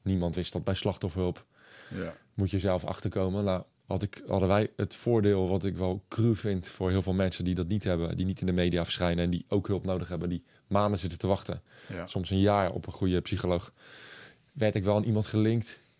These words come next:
Speaker 1: die via de media contact met ons had opgenomen. Chef Berends heet hij.
Speaker 2: Hmm.
Speaker 1: Hij werkt met heel veel T V-programma's samen ook. Met, eh, mensen die trauma's hebben verwerkt achter de schermen. En daar hebben wij toen een, heel snel een linkje mee gekregen dat we bij hem, eh, E M D R-therapie konden krijgen.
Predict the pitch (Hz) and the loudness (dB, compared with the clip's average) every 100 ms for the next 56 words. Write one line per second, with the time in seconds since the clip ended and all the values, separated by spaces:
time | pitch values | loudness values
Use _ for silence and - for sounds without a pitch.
0 | _ _ 104 92 107 101 101 107 104 101 | _ _ -2 0 2 4 4 4 2 0
1 | 113 107 98 104 101 95 92 - 104 - | -2 -4 -4 -4 -4 -4 -6 -6 -8 -4
2 | 92 95 - - 98 - 101 95 92 104 | -2 -2 -2 0 0 0 0 2 0 0
3 | 90 90 87 107 - 113 98 101 - - | 0 0 0 -2 -8 -10 -10 -12 -20 -20
4 | _ - 92 90 87 92 92 87 87 95 | _ -8 -4 0 0 0 2 0 0 -2
5 | 92 87 - 92 92 - 90 90 87 87 | 0 -2 -2 -2 0 0 0 2 0 -4
6 | - _ - - 87 - 87 90 87 87 | -8 _ -10 -6 -4 0 0 2 0 -2
7 | 85 - 87 87 87 82 - 85 85 92 | -2 -2 -2 0 -2 -4 -2 -2 -2 -6
8 | 98 - - 92 90 101 - - - - | -6 -4 0 0 -2 -8 -16 -20 -18 -18
9 | - - - - - _ _ _ _ - | -18 -18 -20 -20 -20 _ _ _ _ -4
10 | 104 98 101 107 110 113 113 110 117 - | 2 4 6 6 6 4 4 2 2 2
11 | 113 113 117 110 117 110 104 - - 92 | 2 4 4 4 2 2 0 0 -2 -2
12 | - 78 87 90 92 90 90 87 85 - | -4 -6 -2 0 0 0 0 -2 -4 -2
13 | 98 92 92 92 - 87 85 90 85 87 | 0 2 2 2 0 -4 -2 -4 -2 -4
14 | 85 85 - | -4 -6 -8